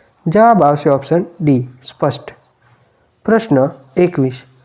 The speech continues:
મોટર નથી એટલે હવે ચાલવાથી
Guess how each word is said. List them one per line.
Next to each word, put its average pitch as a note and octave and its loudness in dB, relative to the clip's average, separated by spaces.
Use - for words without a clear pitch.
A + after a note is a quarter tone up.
મોટર G#3+ 2
નથી B3 2
એટલે G#3+ 2
હવે E3 2
ચાલવાથી G3 0